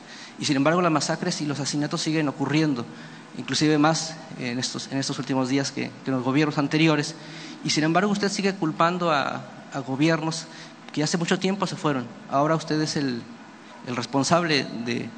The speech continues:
de esta situación. Eh, en este asunto específico, ¿reconoce usted que hasta ahora su estrategia,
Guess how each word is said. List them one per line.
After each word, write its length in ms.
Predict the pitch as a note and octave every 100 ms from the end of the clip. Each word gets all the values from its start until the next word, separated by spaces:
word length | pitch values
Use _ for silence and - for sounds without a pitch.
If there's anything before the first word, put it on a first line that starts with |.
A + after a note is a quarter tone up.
| -
de 140 | -
esta 160 | C3 D3
situación. 560 | D3 C3 C#3+ - F3+ C#3 - - - - - -
Eh, 160 | - -
en 180 | - E3+
este 160 | G3+ G#3
asunto 220 | G#3+ A3
específico, 640 | G#3 F3 F3+ - D#3+ D3 - - - - - - - -
¿reconoce 420 | - D3 E3 G3+ G#3+
usted 300 | - G3 G3 - - -
que 120 | C3+
hasta 240 | C3 -
ahora 220 | D3 E3
su 100 | D#3+
estrategia, 720 | C3+ - C3+ D#3 D#3 - D3+